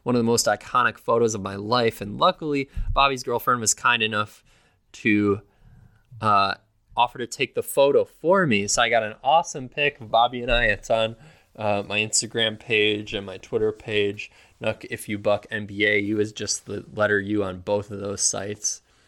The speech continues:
My tweet really blew up. Uh, so thanks to everyone who supported me there. It was,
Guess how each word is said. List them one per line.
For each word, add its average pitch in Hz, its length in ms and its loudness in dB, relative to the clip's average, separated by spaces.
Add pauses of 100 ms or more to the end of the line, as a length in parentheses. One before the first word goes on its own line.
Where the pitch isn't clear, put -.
(680)
My 117 180 0
tweet 170 520 0
really 107 300 2
blew 95 440 -4
up. 87 520 0 (580)
Uh, 95 380 -10
so 104 220 -6
thanks 139 320 -2
to 127 60 2
everyone 123 320 2
who 113 140 -6
supported 117 520 0
me 101 160 -2
there. 101 360 4
It 107 140 -6
was, 95 280 -8